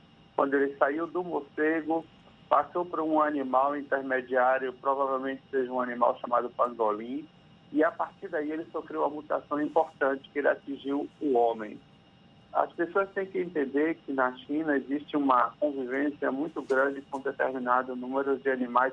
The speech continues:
silvestres. Eles capturam esse pangolim, vendem em feiras escondido porque é proibido caçar, e se alimentam dele, e as suas escamas são usadas como afrodisíaca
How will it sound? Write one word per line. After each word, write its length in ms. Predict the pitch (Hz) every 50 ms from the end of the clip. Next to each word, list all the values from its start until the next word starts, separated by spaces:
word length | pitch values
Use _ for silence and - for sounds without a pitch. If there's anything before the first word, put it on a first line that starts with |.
| - -
silvestres. 640 | 160 139 - 127 117 120 120 - - - - - - - - - - - - - - - - - - -
Eles 540 | - 147 143 143 139 143 139 165 196 196 196 190 - -
capturam 480 | 147 131 - - - 147 143 143 139 139 135
esse 180 | 127 - -
pangolim, 840 | - - 135 135 135 135 139 139 135 127 123 123 127 127 139 151 170 165 - - _ _ - - -
vendem 420 | 131 143 156 160 143 139 135 127
em 80 | 127 - - -
feiras 500 | - 135 131 139 147 143 143 131 127 -
escondido 600 | 135 127 - - - 131 123 127 123 131 127 127
porque 280 | 123 135 123 - - 135
é 60 | 127
proibido 600 | 127 - 151 160 165 151 131 123 139 139 139 139
caçar, 680 | 139 - 123 - - - - 131 127 131 147 175 - - - - - - - - - - -
e 60 | -
se 120 | - - 220
alimentam 680 | 202 202 - 180 156 151 147 151 160 160 - 165 151 143
dele, 640 | 139 131 131 139 147 156 156 143 151 147 147 143 - - - - - - - - - -
e 100 | 131 135
as 160 | 135 139 139
suas 240 | - 156 147 156 147 147
escamas 760 | 143 143 - - - - 151 147 147 147 143 143 143 139 -
são 160 | - 135 135
usadas 420 | 131 117 - 131 135 139 135 123 -
como 160 | - 131 131
afrodisíaca 920 | 127 127 - - 135 131 127 120 120 113 110 - 123 127 135 131 127 -